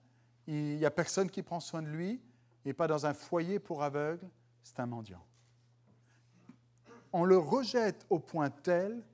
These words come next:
que sa seule survie est d'être dans la rue, assis au bord du chemin, en train de mendier. Mais l'Évangile, ce n'est pas la société.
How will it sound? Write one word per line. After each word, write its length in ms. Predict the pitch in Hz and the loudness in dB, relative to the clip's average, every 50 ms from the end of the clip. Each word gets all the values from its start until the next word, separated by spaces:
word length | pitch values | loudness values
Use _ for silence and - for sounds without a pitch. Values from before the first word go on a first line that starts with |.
| _ _ _ _ _ _ - | _ _ _ _ _ _ 0
que 120 | - 175 | 0 0
sa 260 | 156 - - 180 170 143 | 2 2 2 2 2 2
seule 560 | - - - - - 269 254 240 208 175 226 | 0 -2 -4 0 4 6 6 6 6 4 0
survie 760 | - - - - - - 220 214 180 165 156 156 160 175 214 - _ _ _ _ _ _ _ _ _ _ - | -6 -8 -6 -6 -4 -4 -4 -4 -4 -6 -6 -8 -8 -8 -10 -14 _ _ _ _ _ _ _ _ _ _ -2
est 140 | 165 156 | 0 0
d'être 380 | 156 147 147 135 120 110 110 117 | 2 2 2 2 0 -2 -6 -4
dans 160 | 143 180 208 | -2 -2 0
la 160 | 214 202 175 | -2 -2 -4
rue, 280 | 147 139 151 156 180 214 - _ _ _ _ _ _ _ - | -4 -4 -6 -8 -8 -12 -16 _ _ _ _ _ _ _ 0
assis 640 | - 185 185 - - - - 196 185 175 175 - - _ _ _ - | 0 0 0 0 -4 -4 -4 -4 -6 -6 -8 -10 -16 _ _ _ -2
au 120 | 135 127 | 0 0
bord 280 | 123 147 175 185 156 147 | 2 0 0 0 -2 -6
du 120 | 151 170 | -10 -12
chemin, 460 | - - - 143 135 135 131 135 143 - _ _ _ _ _ _ _ _ _ _ _ _ | -12 -10 -8 -8 -8 -6 -8 -8 -10 -12 _ _ _ _ _ _ _ _ _ _ _ _
en 140 | - 156 160 | 0 0 2
train 320 | 156 - - - 151 151 147 | 0 -2 -2 0 0 0 2
de 380 | 135 139 143 143 147 156 151 - - _ _ _ _ _ _ _ - | 2 4 4 4 4 2 -2 -8 -20 _ _ _ _ _ _ _ -8
mendier. 480 | 120 123 127 127 123 113 - 123 120 - _ _ _ _ _ _ _ _ _ _ _ _ _ _ _ _ _ _ _ _ - | -6 -6 -6 -6 -8 -10 -14 -18 -20 -20 _ _ _ _ _ _ _ _ _ _ _ _ _ _ _ _ _ _ _ _ -2
Mais 100 | 147 151 | 2 4
l'Évangile, 640 | 180 190 190 190 175 151 170 185 190 208 226 226 240 - - _ _ _ | 4 4 2 0 -2 -4 -4 -4 -4 -4 -6 -8 -10 -16 -20 _ _ _
ce 200 | - - - - | -8 -6 -2 -2
n'est 60 | 156 - | -2 -2
pas 400 | - 160 156 156 156 185 - - - | 0 2 2 2 2 -2 -6 -12 -6
la 160 | 190 143 131 | -4 -4 -4
société. 540 | - - 147 123 - - 127 - - 110 | -2 -4 -8 -8 -8 -8 -10 -10 -12 -16